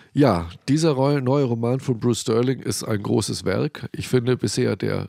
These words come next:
stärkste Roman von Bruce Sterling. Und wenn er in der Art und Weise weitermacht, dann wow, <laughs> da kommt noch viel. Ein ernsthaftes Statement über die Zukunft der Welt,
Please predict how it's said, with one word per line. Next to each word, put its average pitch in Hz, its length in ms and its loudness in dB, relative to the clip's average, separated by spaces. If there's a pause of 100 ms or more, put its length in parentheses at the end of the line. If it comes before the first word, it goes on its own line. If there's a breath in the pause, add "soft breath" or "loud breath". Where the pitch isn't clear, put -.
stärkste - 480 -2
Roman 123 320 0
von 123 160 -4
Bruce 123 220 0
Sterling. 120 440 0 (440 loud breath)
Und 98 420 -2
wenn 107 120 2
er 110 120 -2
in 98 80 -6
der 113 180 0
Art 113 160 -2
und 107 80 -6
Weise 98 260 0
weitermacht, 101 520 -2
dann 90 340 -6
wow, 104 580 0
<laughs> - 40 -14
da 101 100 -2
kommt 117 280 0
noch 107 100 -4
viel. 120 320 0 (460 loud breath)
Ein 110 480 2
ernsthaftes 143 600 2
Statement 131 480 0
über 110 160 0
die 104 120 -4
Zukunft 127 440 -4
der 95 140 0
Welt, 110 340 0